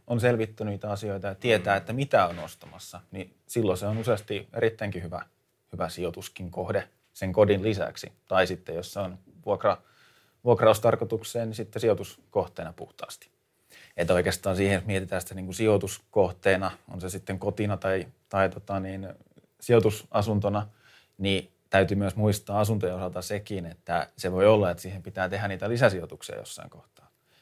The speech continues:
Speaker 1: Elikkä kun tulee niitä korjaustarpeita, niin sit pitää,
Speaker 2: Mm.
Speaker 1: pitää niihinkin löytyä sitten se rahoitus. Eli, eli tavallaan kunhan, kunhan tietää, mitä on ostamasta ja
Speaker 2: Mm.
Speaker 1: ostamassa ja mistä on ostamassa, niin ei sitä missään nimessä kannata pelätä. Että kyllä se on ihan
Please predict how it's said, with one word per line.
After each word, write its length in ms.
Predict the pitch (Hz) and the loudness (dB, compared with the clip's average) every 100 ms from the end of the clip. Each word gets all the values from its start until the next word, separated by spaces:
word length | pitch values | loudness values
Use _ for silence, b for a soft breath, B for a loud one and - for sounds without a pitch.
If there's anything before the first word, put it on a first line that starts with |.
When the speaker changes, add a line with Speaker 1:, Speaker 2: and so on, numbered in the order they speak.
| _ | _
Speaker 1:
Elikkä 340 | - 85 85 | -8 -8 -8
kun 80 | 90 | -8
tulee 280 | 98 95 95 | -2 4 4
niitä 160 | 90 87 | 4 -2
korjaustarpeita, 960 | 98 95 90 87 95 92 - 92 92 | -2 0 -2 -4 -6 -8 -8 -14 -14
niin 120 | 90 | -14
sit 160 | - - | -14 -16
pitää, 280 | - - 90 | -12 -8 -8
Speaker 2:
Mm. 220 | 101 95 90 | -10 -18 -12
Speaker 1:
pitää 260 | 95 95 | -6 -2
niihinkin 380 | 101 110 107 101 | 0 0 -2 -4
löytyä 280 | 90 87 92 | -6 -8 -12
sitten 340 | 92 85 - | -14 -16 -16
se 100 | 87 - _ _ _ - | -18 -18 _ _ _ 0
rahoitus. 600 | 95 90 90 85 - 80 | 4 4 2 -2 -12 -10
Eli, 260 | 82 90 - b b b - | -10 -10 -14 b b b -10
eli 140 | 85 | -8
tavallaan 480 | 85 85 85 85 85 | -4 -2 -2 -2 -6
kunhan, 380 | 95 90 90 85 _ _ | -8 -8 -8 -12 _ _
kunhan 260 | - 107 110 | -2 2 4
tietää, 400 | 110 151 123 113 | 8 8 8 4
mitä 280 | 117 120 120 | 2 4 4
on 120 | 107 | 4
ostamasta 600 | 95 - 101 98 98 - | 0 -4 -8 -8 -10 -6
ja 120 | 95 95 | -4 -2
Speaker 2:
Mm. 60 | |
Speaker 1:
ostamassa 560 | 117 104 104 98 - 104 | -4 -4 -6 -8 -8 -8
ja 80 | 98 | -6
mistä 400 | 104 104 - 92 | -6 -8 -8 -8
on 80 | |
ostamassa, 560 | 90 87 - 90 92 - | -10 -14 -14 -14 -14 -12
niin 220 | 95 98 b b _ | -12 -12 b b _
ei 140 | 95 | 0
sitä 260 | 92 98 90 - | 2 4 2 -2
missään 320 | 98 104 95 | -8 -6 -6
nimessä 240 | 90 87 - | -8 -10 -14
kannata 200 | 85 95 | -16 -8
pelätä. 400 | - 101 85 - 87 | 0 2 2 -4 -16
Että 140 | 85 - | -20 -18
kyllä 140 | 90 | -16
se 60 | 92 | -12
on 100 | 87 | -8
ihan 240 | 92 87 | -8 -8